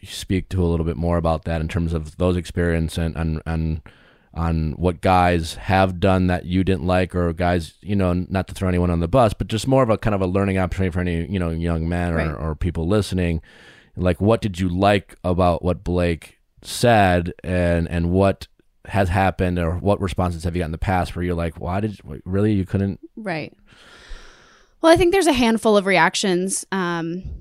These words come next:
Speaker 2: that's a hard thing to not only talk about, but to listen to, uh, and to hear. It's, it's heartbreaking, and I think it's not a lot of men or women, whoever is receiving the information, it's, it's not an easy thing to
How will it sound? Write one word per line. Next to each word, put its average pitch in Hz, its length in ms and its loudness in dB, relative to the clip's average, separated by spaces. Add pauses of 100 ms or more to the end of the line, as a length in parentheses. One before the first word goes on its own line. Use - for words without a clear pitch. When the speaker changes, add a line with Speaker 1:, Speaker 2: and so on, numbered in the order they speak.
Speaker 2:
that's - 300 0
a 247 80 2
hard 214 280 4
thing 202 400 0
to 185 520 -2
not 208 220 2
only 214 200 0
talk 190 260 -4
about, 202 200 0
but - 120 -6
to 196 100 -10
listen 180 340 -2
to, 339 460 2 (140)
uh, 190 260 0
and 185 140 -4
to 190 100 -4
hear. 185 580 0
It's, - 420 -4 (240)
it's - 440 -10 (920)
heartbreaking, 208 720 -2
and 180 80 -2
I 180 80 0
think 180 260 -6
it's - 380 -6 (400)
not 196 280 0
a 190 40 0
lot 175 260 0
of 170 300 -4 (600)
men 277 180 4
or 240 60 4
women, 214 240 4
whoever 202 360 2
is 175 220 -2
receiving 185 380 -4
the 170 80 0
information, 175 560 -6
it's, - 280 -8
it's - 240 -10
not 196 180 -2
an 196 100 -2
easy 180 280 -4
thing 175 380 -4
to 170 640 -6